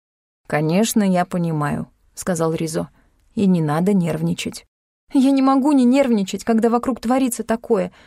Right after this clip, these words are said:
Док спятил, а Скобелев того хуже, взял и удавился. И всё мне испортил". "Что всё?" повернулся ко мне Ризо.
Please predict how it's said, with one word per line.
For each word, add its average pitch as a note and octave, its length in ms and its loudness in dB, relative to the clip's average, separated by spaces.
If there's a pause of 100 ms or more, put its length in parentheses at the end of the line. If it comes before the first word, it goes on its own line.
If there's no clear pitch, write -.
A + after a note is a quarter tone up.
(320)
Док F4 260 0
спятил, E4 500 0 (340)
а A#3+ 120 0
Скобелев B3 460 0
того A#3 280 2
хуже, A#3 360 0
взял B3+ 320 2
и A#3 40 4
удавился. G3 640 0 (400)
И E4 80 -2
всё F#4 200 0
мне F#4 180 2
испортил". A#3 640 0 (640)
"Что - 320 -2
всё?" - 380 -4 (560)
повернулся F#3+ 500 2
ко F3+ 120 -2
мне F3+ 200 2
Ризо. F#3 320 0